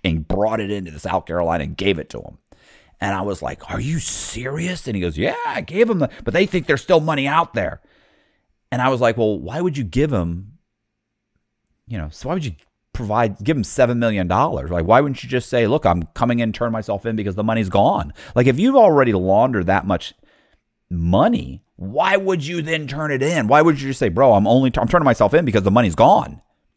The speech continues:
Like, I've literally got maybe a hundred fifty thousand dollars and I got some money in my checking account and my, some savings. Like, I, I don't have anything. That's why I'm turning myself in. But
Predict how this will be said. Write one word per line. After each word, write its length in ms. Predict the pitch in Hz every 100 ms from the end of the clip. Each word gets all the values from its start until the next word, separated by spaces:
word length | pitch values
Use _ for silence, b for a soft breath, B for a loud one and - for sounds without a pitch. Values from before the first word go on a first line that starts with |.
| _ _
Like, 200 | 104 113
I've 180 | 117 113
literally 320 | 147 165 131
got 240 | 120 117 113
maybe 240 | 110 101
a 40 |
hundred 240 | 101 135 107
fifty 220 | 123 110
thousand 360 | 110 117 113 104
dollars 360 | 110 110 110
and 100 | 101
I 60 | 101
got 160 | 107
some 140 | - 107
money 160 | 110
in 80 | 107
my 100 | 95
checking 360 | - 110 95 82
account 360 | 78 90 90
and 80 | 92
my, 200 | 85 78 - b b
some 180 | - 80
savings. 480 | 113 110 98 98
Like, 140 | 87 87
I, 60 | 110 101 -
I 100 | 107
don't 120 | 120
have 120 | 131
anything. 500 | 185 415 - - - _ _ _ _
That's 200 | 127 139
why 160 | 147 143
I'm 80 | 135
turning 180 | 143
myself 320 | 139 127 160 185
in. 180 | 214
But 220 | 120 -